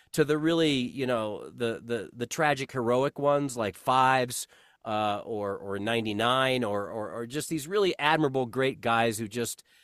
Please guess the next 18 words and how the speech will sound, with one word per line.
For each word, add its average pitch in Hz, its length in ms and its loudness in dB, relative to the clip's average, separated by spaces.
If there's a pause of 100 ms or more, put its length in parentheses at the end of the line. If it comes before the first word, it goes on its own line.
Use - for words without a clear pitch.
(200)
uh, 104 220 -8 (400)
ha-, 127 180 -6
had 131 200 -4
a 127 40 2
rough 147 280 0
descent, 131 520 0
but, 113 280 0
but, 110 180 -4 (180)
but 113 220 -8
triumphed 139 580 0
through 123 280 -6
their 110 200 0
heroism. 95 640 -4 (380)
Uh, 107 180 -4
so 123 200 2
it's, 120 280 0
it's 131 200 -6
really, 160 240 4